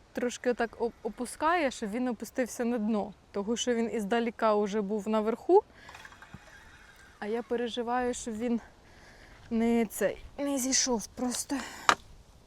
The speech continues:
Я як мавпа з гранатою тут. Ще цей куст бузини. Трошки він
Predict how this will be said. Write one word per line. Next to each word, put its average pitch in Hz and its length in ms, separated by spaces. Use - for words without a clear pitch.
Я 233 160
як 277 180
мавпа 302 380
з 247 60
гранатою 269 640
тут. - 200
Ще 247 160
цей 277 180
куст 254 300
бузини. 285 560
Трошки 269 440
він 277 220